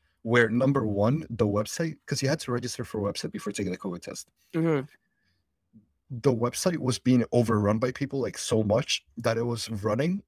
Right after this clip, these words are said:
Speaker 1: as if, like, I had, instead of, like, five G, I had two G.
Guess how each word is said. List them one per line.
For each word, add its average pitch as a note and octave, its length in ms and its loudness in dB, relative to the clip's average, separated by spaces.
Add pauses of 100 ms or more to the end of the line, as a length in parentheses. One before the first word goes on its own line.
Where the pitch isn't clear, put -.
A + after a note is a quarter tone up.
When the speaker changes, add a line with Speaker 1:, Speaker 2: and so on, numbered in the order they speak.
(520)
Speaker 1:
as B2 200 0
if, A#2 160 -2
like, A2 160 -2
I G#2+ 60 0
had, G#2 240 0 (380)
instead A#2+ 240 -2
of, G#2 80 -4
like, G#2 140 -4
five G#2+ 280 0
G, A#2 260 -2
I A2+ 100 -2
had G#2 180 -2
two G#2+ 220 -6
G. F#2 240 -8